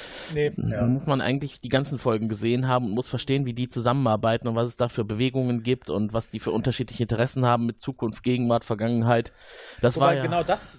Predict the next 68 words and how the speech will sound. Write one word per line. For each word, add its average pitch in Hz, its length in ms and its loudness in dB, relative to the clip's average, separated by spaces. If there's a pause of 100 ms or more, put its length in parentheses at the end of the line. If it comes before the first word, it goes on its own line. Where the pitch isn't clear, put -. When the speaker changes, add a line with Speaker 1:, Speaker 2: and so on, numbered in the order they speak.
Speaker 1:
war 185 140 4
in 170 80 -2
den 165 100 -6
ersten 170 220 -8
Staffeln 180 260 -10
noch 165 80 -8
der 156 100 -4
interessante 160 380 -8
Aspekt, - 320 -6
dass 135 140 -10
du - 60 -8
Speaker 2:
Mhm. 123 40 -2
Speaker 1:
sagtest, 123 240 0
okay, 151 220 -4
wir 143 80 0
haben 135 80 -4
halt 139 100 -6
eine 135 60 -8
Serie, 135 160 -4
die 120 60 -14
spielt 170 300 -8
so 151 140 -2
weit 151 160 2
in 147 80 -10
der 143 80 -2
Vergangenheit 165 720 -2
von 165 120 -8
Star 160 280 -2
Trek 175 180 -8
und 135 180 -16 (140)
sehr, 135 180 -6
relativ 143 280 -4
nah 135 100 -8
an 135 80 -12
unserer 127 220 -10
Zukunft, 185 420 -10
aber 147 80 -4
du 151 80 0
hast 147 140 -4
halt 139 100 -4
Leute, 147 260 -4
die 139 60 -6
dann 139 160 -2
irgendwie 135 240 -10
rumfuhrwerken. 139 840 -6
Speaker 2:
Mhm. 131 360 4 (240)
Speaker 1:
Äh, 151 160 4
das 151 200 -2
hat 175 160 -4
man 165 120 -2
ja 160 120 0
auch 156 160 0
in 156 80 -6
einer 147 160 -4
sehr 151 240 2
unrühmlichen 160 500 -4
Doppelfolge 151 540 0
dann 143 100 0
der 143 100 -6
dritten 135 200 -10
Staffel 147 260 -6
einfach 135 280 -10
mal 131 220 -4
eben 135 260 -8
weg 143 100 -4
erklärt. 117 560 -12
Speaker 2:
Mhm. 113 180 6 (640)
Speaker 1:
Ähm, 139 440 -2